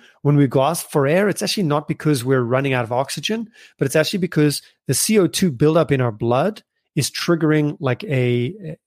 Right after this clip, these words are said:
a stress response, a tolerance mechanism that says, "Hey, whoa, whoa, whoa, whoa, whoa, whoa, what are we doing? What are we doing? We need to stop doing this because we can't maintain this."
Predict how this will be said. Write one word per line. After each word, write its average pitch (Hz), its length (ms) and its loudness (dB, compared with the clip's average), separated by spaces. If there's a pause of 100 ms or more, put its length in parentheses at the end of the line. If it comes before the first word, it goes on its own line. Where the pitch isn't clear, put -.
a - 60 -12
stress - 420 -2
response, 175 460 -2
a 143 200 2
tolerance 160 560 -2
mechanism 160 460 0
that 147 140 0
says, 160 120 0
"Hey, 139 80 0
whoa, 185 160 2
whoa, 190 140 4
whoa, 185 120 4
whoa, 180 120 4
whoa, 180 140 4
whoa, 175 100 4
what 151 180 2
are 165 60 4
we 160 100 2
doing? 156 300 2
What 143 120 2
are 151 40 2
we 139 100 0
doing? 139 240 0
We 131 80 -2
need 143 120 0
to 131 60 -4
stop - 360 -6
doing 147 240 0
this 196 140 -4
because 139 280 -6
we 123 100 -6
can't 139 300 -6
maintain 123 440 -6
this." - 240 -12